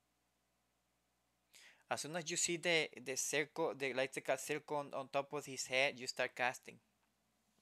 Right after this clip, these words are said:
That's it. And then here we go again.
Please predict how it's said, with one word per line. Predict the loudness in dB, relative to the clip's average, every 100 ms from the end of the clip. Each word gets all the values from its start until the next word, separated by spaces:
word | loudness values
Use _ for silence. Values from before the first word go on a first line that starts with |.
| _ _ _
That's | -18 -8
it. | -2 -2 -2 _ _ _ _ _ _ _ _ _
And | -10 -10 -8
then | -6 -4 -6
here | -10 -8
we | -6
go | -4
again. | -4 -2 -4 -4